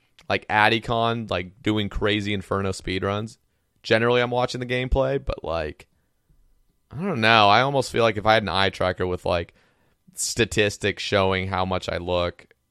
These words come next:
at, like, certain areas of the screen, I'd say it's, like, their face.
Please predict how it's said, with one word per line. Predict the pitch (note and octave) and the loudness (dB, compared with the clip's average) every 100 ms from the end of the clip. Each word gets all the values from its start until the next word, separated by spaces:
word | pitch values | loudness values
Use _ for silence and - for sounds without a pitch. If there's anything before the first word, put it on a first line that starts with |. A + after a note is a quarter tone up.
| - | -10
at, | D2+ B1 | -8 -6
like, | C#2 - | -8 -10
certain | - D#2 E2+ | -8 -8 -6
areas | D#2+ F2 E2+ | -6 -4 -6
of | F2 | -8
the | E2+ | -12
screen, | - - E2+ | -12 -10 -8
I'd | E2 F2 | -8 -8
say | - F#2 | -4 -2
it's, | E2+ - | -4 -8
like, | - E2+ | -12 -10
their | - E2 | -10 -10
face. | - D2+ D2 D2 - - | -10 -8 -8 -8 -12 -20